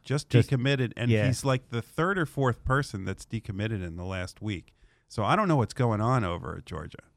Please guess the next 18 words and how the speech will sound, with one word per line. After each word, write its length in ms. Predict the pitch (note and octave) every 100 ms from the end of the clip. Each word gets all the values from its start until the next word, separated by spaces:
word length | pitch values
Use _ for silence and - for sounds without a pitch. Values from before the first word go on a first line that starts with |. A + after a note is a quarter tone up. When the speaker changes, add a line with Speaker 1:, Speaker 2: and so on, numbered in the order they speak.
| -
Speaker 2:
Something 260 | - G3 A3
to 60 | G3+
watch, 440 | F#3+ B2 A2+ - -
Speaker 1:
Yep. 120 | C3
Speaker 2:
no 120 | C3+
doubt. 340 | C#3 C#3 A#2 - - -
Uh, 200 | - C3 C3
we 80 |
started 320 | C3+ D#3 D#3+ D#3
to 40 |
mention 300 | C#3+ C3+ -
it 40 | C3+
with 120 | B2+
John. 260 | B2+ B2
Penn 200 | B2+ C3 A#2+
State 280 | - A#2
plays 300 | - A#2+ G#2+ -
Iowa. 520 | A2 A2+ A#2+ A#2+ A#2+